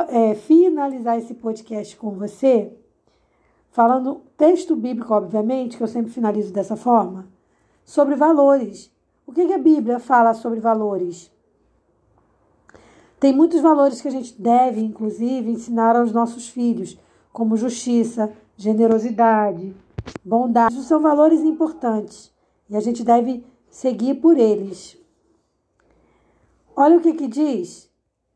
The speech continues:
Deixa eu achar aqui. O verso de primeira João, capítulo quatro, nove, diz assim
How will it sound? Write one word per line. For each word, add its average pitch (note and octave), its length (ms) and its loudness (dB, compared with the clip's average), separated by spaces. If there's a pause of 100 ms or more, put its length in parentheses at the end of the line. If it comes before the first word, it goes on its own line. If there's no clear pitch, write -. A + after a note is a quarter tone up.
(400)
Deixa A3+ 220 -2
eu A3 60 6
achar G#3 280 0
aqui. F#3+ 480 -8 (2750)
O - 20 -8
verso C4 320 -2
de - 60 -12
primeira C#4+ 320 0
João, C4 240 0
capítulo C4 420 -6
quatro, A#3 300 0
nove, B3+ 220 -2
diz C4+ 120 -8
assim A3 520 -8